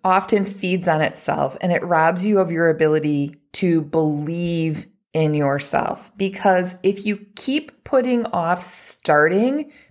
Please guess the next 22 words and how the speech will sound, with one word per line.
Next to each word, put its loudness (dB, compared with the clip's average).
because 0
you 0
don't 2
feel 0
ready, 0
you 2
are 2
chipping 0
away 2
at 0
your -2
self-efficacy, -2
at 2
your 2
belief 0
in 0
yourself 0
to -2
be 2
able 2
to -8
do -4